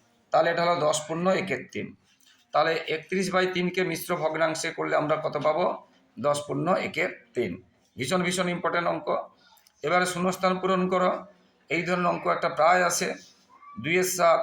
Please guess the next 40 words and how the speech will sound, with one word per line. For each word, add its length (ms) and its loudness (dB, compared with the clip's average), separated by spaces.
এবারে 260 2
লব 300 4
আর 80 4
হর, 320 4
লবকে 280 4
যত 140 -2
দিয়ে 160 2
গুণ 140 0
করব, 200 0
হরকেও 340 2
তত 200 0
দিয়ে 180 -4
গুণ 140 0
করব। 220 -2
এখানে 300 2
নিচে 220 -2
গুণ 180 -2
করা 120 2
হয়েছে, 280 0
অর্থাৎ 280 0
হরকে 320 2
সাতকে 360 2
চোদ্দ 220 0
করা 140 2
হয়েছে, 160 0
মানে 160 2
দুই 180 0
দিয়ে 160 2
গুণ, 140 0
তাহলে 180 4
উপরে 260 -2
দুই 180 -4
দিয়ে 180 -2
গুণ, 100 -2
তাহলে 200 4
দুইকে 280 -2
দুই 180 -2
দিয়ে 140 -4
গুণ 180 -2
করলে 200 -2